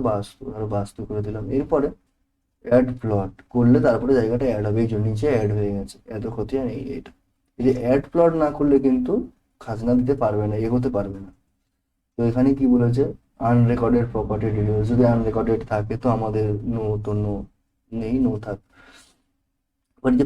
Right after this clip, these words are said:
ফার-, proceed further আছে, এখানে একবার ক্লিক করবে, just একটা। এখানে দেখি দিয়েছে যে do you of your family member have any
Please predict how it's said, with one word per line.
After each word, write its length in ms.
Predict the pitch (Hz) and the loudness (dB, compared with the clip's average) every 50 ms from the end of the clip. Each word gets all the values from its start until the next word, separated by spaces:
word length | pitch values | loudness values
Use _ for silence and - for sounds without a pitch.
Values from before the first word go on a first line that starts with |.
| - - | 2 4
ফার-, 260 | 123 120 117 120 123 - | 4 4 6 4 6 6
proceed 320 | 127 127 123 131 143 139 - - | 6 6 6 4 2 0 0 2
further 280 | 135 131 135 135 139 151 156 | 2 2 4 4 4 2 2
আছে, 100 | 156 175 139 | 4 4 2
এখানে 180 | 127 127 123 120 117 | 2 2 0 0 0
একবার 200 | 120 117 135 160 170 - - | 0 0 -2 -4 -4 -6 -8
ক্লিক 220 | - 110 101 - - - | -8 -6 -6 -6 -6 -6
করবে, 180 | 104 101 104 104 113 | -4 -2 -2 2 4
just 220 | 127 127 123 123 - 98 92 | 4 4 4 2 -6 -12 -14
একটা। 220 | - _ _ - _ _ _ _ _ _ _ _ _ _ _ _ _ _ - - | -16 _ _ -20 _ _ _ _ _ _ _ _ _ _ _ _ _ _ -10 -4
এখানে 180 | 127 135 139 131 139 | 0 2 2 2 2
দেখি 160 | 139 - 139 135 139 | 0 -4 -4 -4 0
দিয়েছে 280 | 139 139 139 135 135 - 160 143 | 4 4 4 4 4 0 0 0
যে 60 | 135 135 123 127 | 0 0 2 0
do 80 | 120 120 120 120 120 | 2 4 4 6 6
you 160 | 123 123 123 127 127 123 117 117 113 | 6 6 6 4 4 2 0 -2 -4
of 100 | 113 - - - 120 117 117 | -6 -8 -8 -6 -4 -2 0
your 160 | 113 113 113 113 113 - | 0 0 0 -2 -4 -4
family 380 | 127 117 110 113 113 113 117 113 113 | -4 -2 -2 -2 -2 -2 -2 -2 -2
member 340 | 110 110 110 110 113 113 120 123 123 117 | -2 -2 -4 -2 -2 -2 0 0 0 0
have 160 | 113 110 110 113 113 110 | 0 0 0 0 -2 -2
any 160 | 110 113 110 | -2 -4 -4